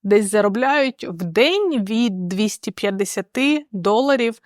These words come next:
і вище. Якщо ж ви маєте свій кабінет, свій бізнес, е, звичайно, що це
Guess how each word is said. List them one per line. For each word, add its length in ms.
і 380
вище. 560
Якщо 460
ж 160
ви 60
маєте 580
свій 420
кабінет, 680
свій 300
бізнес, 680
е, 400
звичайно, 680
що 240
це 300